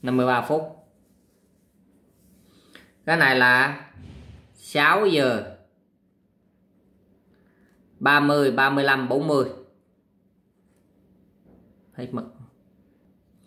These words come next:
Bốn mươi phút. Chúng ta qua bài tiếp theo là bài số hai.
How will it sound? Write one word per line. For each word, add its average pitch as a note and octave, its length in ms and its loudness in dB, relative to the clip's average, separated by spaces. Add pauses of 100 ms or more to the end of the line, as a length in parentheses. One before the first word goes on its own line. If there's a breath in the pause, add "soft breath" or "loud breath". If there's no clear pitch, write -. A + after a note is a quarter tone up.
(400 soft breath)
Bốn D#3 200 0
mươi D3+ 140 2
phút. - 380 -6 (3250 soft breath)
Chúng F3 80 -4
ta F3 120 2
qua F3 120 2
bài D#3 160 4
tiếp F#3+ 140 -6
theo E3+ 140 -2
là D3 80 0
bài B2+ 200 0
số D#3+ 160 -4
hai. E3 420 -2